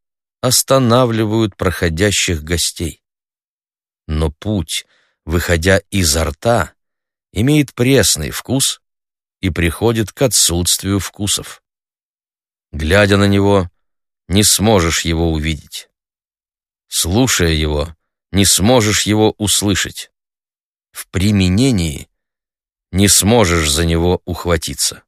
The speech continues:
Размышления на тему. Постоянно мелькают в видоискателе всякие разные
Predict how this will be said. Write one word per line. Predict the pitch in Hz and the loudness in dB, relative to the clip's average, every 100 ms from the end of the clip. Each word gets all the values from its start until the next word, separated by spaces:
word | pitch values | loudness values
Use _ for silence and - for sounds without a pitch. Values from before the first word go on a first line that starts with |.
| _ _ _ _ _ _ _ _ _ _ _ _ _ _ _ 92 | _ _ _ _ _ _ _ _ _ _ _ _ _ _ _ -2
Размышления | 90 80 95 - 104 117 110 104 | 0 2 0 0 0 2 2 2
на | 101 95 | 2 0
тему. | - 69 - - _ _ _ _ _ _ _ _ _ _ - | -4 -8 -10 -20 _ _ _ _ _ _ _ _ _ _ -8
Постоянно | 80 - 90 104 127 123 117 113 110 | -2 0 2 4 4 4 2 2 2
мелькают | 101 92 - 117 117 110 90 - - | 2 0 0 2 4 4 2 -4 -10
в | 82 | -8
видоискателе | 73 104 101 101 87 - - 113 113 - 98 90 | -2 0 2 2 2 0 2 4 4 2 0 0
всякие | - 110 87 - 92 | 0 2 2 0 2
разные | 90 87 87 90 | 4 2 2 0